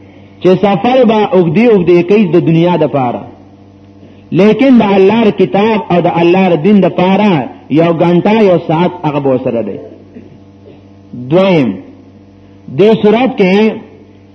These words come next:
د دش-، داغه دشمن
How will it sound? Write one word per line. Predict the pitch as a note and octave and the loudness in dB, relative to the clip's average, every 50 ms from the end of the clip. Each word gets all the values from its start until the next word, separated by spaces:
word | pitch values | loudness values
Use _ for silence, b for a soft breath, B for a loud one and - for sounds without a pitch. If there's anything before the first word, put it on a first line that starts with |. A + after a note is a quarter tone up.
| - - - - - - - | -20 -20 -20 -20 -20 -18 -10
د | C3 C3 F#3 G3+ | -4 0 0 2
دش-، | F3+ G3 G#3 G3+ G#3 G#3+ - | 2 2 2 0 0 -4 -4
داغه | F#3 F3 G3+ G#3+ A3+ A3+ G#3 A3+ A#3 A3+ G#3 F3+ | -4 -2 0 0 0 0 0 0 0 0 0 0
دشمن | D#3+ D3+ G3 F#3 - G3 G3+ G#3+ A#3+ A#3+ A#3 F#3+ B2+ | 0 0 -2 -2 0 0 -2 0 0 0 0 0 -2